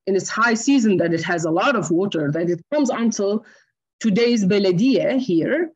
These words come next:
which <laughs> if you go today there, you will see it in this way. Luckily, that lake was, you can understand why actually in the late Ottoman or early, uh, Republic period that they were really demanding this help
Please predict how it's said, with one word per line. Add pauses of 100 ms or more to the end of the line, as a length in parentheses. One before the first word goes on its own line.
(380)
which (180)
<laughs>
if
you
go
today
there,
you
will
see
it
in
this (100)
way. (380)
Luckily,
that
lake
was, (1040)
you
can
understand
why (160)
actually
in
the
late
Ottoman (300)
or
early,
uh,
Republic
period
that
they
were
really
demanding
this (540)
help